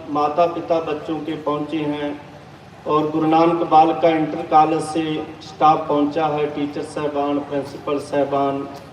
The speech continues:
और बच्चों के माता पिता पहुंचे हैं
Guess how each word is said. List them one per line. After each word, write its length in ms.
और 500
बच्चों 300
के 200
माता 380
पिता 320
पहुंचे 460
हैं 500